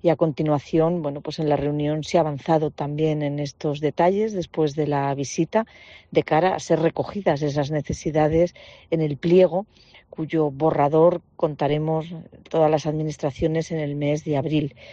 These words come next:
Sobre ese borrador avanzaremos para cumplir, ¿no?, con el objetivo de poder contar, eh, con la licitación en el mes de junio de los dos anteproyectos que definan la obra en ejecución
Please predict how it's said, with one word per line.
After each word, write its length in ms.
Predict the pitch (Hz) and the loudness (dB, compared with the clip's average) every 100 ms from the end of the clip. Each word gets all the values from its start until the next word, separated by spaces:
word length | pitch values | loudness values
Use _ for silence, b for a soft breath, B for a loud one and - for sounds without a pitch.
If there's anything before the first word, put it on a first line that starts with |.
| B B - | B B -14
Sobre 340 | - 151 151 | -6 -4 -2
ese 300 | 156 - 160 | -2 -2 0
borrador 500 | 151 151 156 160 196 | 2 2 4 4 4
avanzaremos 760 | 165 147 139 - 143 156 196 247 B B B B | 2 -2 -8 -4 -2 0 0 0 B B B B
para 200 | - 156 | -2 -2
cumplir, 460 | - 160 143 185 160 | -2 -6 0 0 0
¿no?, 160 | 151 | -4
con 180 | - 165 | -10 -6
el 80 | 147 | -4
objetivo 680 | 143 - 139 170 156 185 190 b b _ | -4 -4 -8 -4 4 4 4 b b _
de 180 | 147 156 | -4 -2
poder 640 | - 147 151 151 143 139 - | 0 0 2 2 0 -8 -4
contar, 460 | - 160 160 170 - B B B | -2 0 2 0 0 B B B
eh, 120 | - 165 | -10 -4
con 180 | 180 | 2
la 80 | 165 | 2
licitación 680 | 160 156 175 147 - 165 160 | 2 0 -2 -2 0 -2 0
en 120 | 160 | -2
el 140 | 156 147 | -4 -4
mes 380 | 147 151 147 156 | -4 -2 -4 -4
de 80 | |
junio 460 | 151 - 175 175 208 b b - | -6 -4 0 0 -2 b b -6
de 120 | 170 | -4
los 280 | 151 143 139 | -2 -4 0
dos 460 | 165 156 151 - | 2 2 0 -2
anteproyectos 880 | 156 151 - 165 156 160 - 185 180 B B B | -6 -4 -2 0 2 0 2 0 0 B B B
que 100 | - | 0
definan 560 | 156 147 190 151 131 139 - | 0 0 0 0 -2 -6 -12
la 260 | 147 143 | -4 0
obra 320 | 147 151 160 151 | 2 2 2 0
en 80 | |
ejecución 680 | 151 - - 170 202 202 196 | -2 -6 -12 -2 0 0 -2